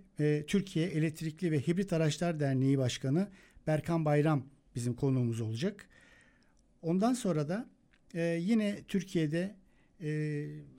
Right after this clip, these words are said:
A B B sponsorluğunda Formula E, E, elektriğin gücü pistlerde sloganıyla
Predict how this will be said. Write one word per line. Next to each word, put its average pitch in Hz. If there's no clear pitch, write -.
A 156
B 170
B 185
sponsorluğunda 143
Formula 180
E, 151
E, 180
elektriğin 190
gücü 170
pistlerde 180
sloganıyla 147